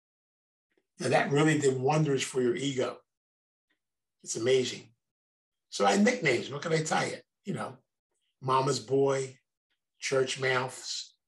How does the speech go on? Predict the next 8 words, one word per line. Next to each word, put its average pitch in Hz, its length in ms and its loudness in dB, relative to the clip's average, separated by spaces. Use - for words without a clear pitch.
Little 143 240 6
Piggy, 135 800 2
all 233 140 2
kinds 156 280 2
of 131 60 8
wonderful, 127 400 2
fantastic 120 600 -8
names. 113 540 -12